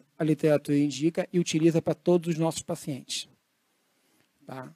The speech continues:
É, o correto tratamento das infecções odontogênicas, no caso que eu mostrei, tem um artigo de Laskin, em dois mil e sete,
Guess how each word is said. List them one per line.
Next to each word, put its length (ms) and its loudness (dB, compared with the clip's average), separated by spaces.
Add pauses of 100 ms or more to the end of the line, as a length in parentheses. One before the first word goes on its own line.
(1400)
É, 380 6
o 80 -2
correto 380 4
tratamento 520 4
das 220 6
infecções 560 4
odontogênicas, 720 4
no 100 2
caso 320 4
que 80 -2
eu 40 4
mostrei, 500 4 (260)
tem 320 6 (340)
um 120 6
artigo 340 4
de 100 6
Laskin, 500 6
em 40 2
dois 180 4
mil 140 6
e 40 6
sete, 500 -2